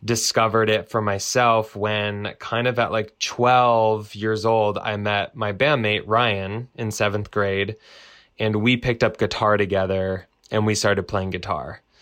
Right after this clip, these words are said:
And that kinda led us to, in Orange County, there was kind of, like, a hardcore and punk scene that was going on in, in, like, base-,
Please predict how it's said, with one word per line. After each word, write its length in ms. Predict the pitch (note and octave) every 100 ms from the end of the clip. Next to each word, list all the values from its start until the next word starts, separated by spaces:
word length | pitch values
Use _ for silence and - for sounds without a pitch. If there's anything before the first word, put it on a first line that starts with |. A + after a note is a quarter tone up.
| - - _ -
And 180 | A#2
that 220 | A#2 A#2 -
kinda 220 | A#2+ A2
led 200 | G#2+ G#2
us 200 | G2+ -
to, 500 | - C#3 A#2+ A2+ A2+
in 140 | A#2
Orange 300 | A2+ A2 G#2+
County, 480 | - B2 A#2+ A#2 A2
there 220 | G2+ A2
was 760 | G#2+ G#2+ G#2 G2+ G2 F#2+ - - _ _ _
kind 240 | - A2
of, 140 | A2 G2+
like, 360 | G#2 G2+ G2+ -
a 80 | A2+
hardcore 960 | - A#2 A2 G#2+ - A#2+ A2 G#2+ G#2 -
and 240 | A2 G#2
punk 560 | - A2 G#2+ A2+ - -
scene 640 | - - C#3+ C#3+ D3 D3+ D3
that 100 | A#2+
was 160 | A2 G#2+
going 240 | A#2 G#2+
on 240 | G#2 G#2+ G#2+
in, 280 | G#2 G#2 - - -
in, 80 |
like, 260 | B2+ A2+ - _ _
base-, 380 | C#3+ C#3 - -